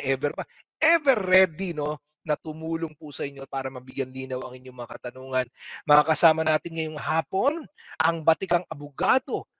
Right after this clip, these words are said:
at si, ay, gaya ng sabi ko, suki na po ng Sumbungan ng Bayan.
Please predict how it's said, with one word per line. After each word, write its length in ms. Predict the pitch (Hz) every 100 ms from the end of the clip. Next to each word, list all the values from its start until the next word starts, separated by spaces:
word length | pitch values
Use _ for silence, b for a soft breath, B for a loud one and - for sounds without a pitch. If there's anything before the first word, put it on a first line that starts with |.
| _ _
at 160 | 139
si, 240 | - - 160
ay, 240 | 180 214 190
gaya 240 | 190 190
ng 160 | 214 214
sabi 160 | 233 240
ko, 80 |
suki 560 | 226 - 311 320 294 302
na 80 | 277
po 240 | 285 240
ng 160 | 214 190
Sumbungan 400 | 226 208 226 208
ng 80 | 196
Bayan. 480 | 190 196 180 131